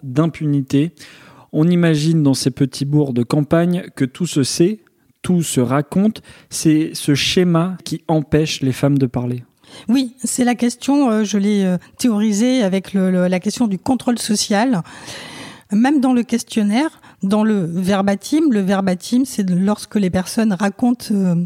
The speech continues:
Speaker 2: avec des questions ouvertes. Euh, la question de, j'ai, dans quasiment tous les questionnaires et tous mes entretiens, tout se sait, on sait tout,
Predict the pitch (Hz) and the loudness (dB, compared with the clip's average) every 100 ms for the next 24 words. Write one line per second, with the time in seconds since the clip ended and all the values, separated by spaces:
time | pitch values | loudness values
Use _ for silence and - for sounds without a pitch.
0 | - - - - 196 196 185 180 214 - | -6 -18 -20 -4 0 0 0 -2 -6 -4
1 | 185 190 240 311 - - _ - - - | -2 0 0 -2 -8 -20 _ -20 -20 -20
2 | - - - - - - 208 202 202 190 | -20 -20 -20 -20 -18 -4 0 2 2 0
3 | 185 240 247 247 - 294 330 311 240 285 | 2 0 0 -2 -2 0 2 2 2 2
4 | 339 339 - 208 220 196 170 180 - 202 | 0 -4 -6 -2 0 0 -2 -4 -2 -2
5 | 190 - 285 269 302 254 - 302 254 262 | -2 -2 -2 2 2 0 0 -2 -2 -6
6 | - 254 240 196 180 349 302 254 220 - | -2 0 2 0 -2 0 0 2 0 -2
7 | 208 - 214 311 - _ _ _ _ - | -4 -2 -2 -2 -8 _ _ _ _ -6
8 | 302 320 285 240 - 233 302 - _ _ | -2 0 0 -2 0 -2 -2 -8 _ _
9 | _ _ - 311 - 269 226 240 294 | _ _ -2 0 2 0 0 -2 -2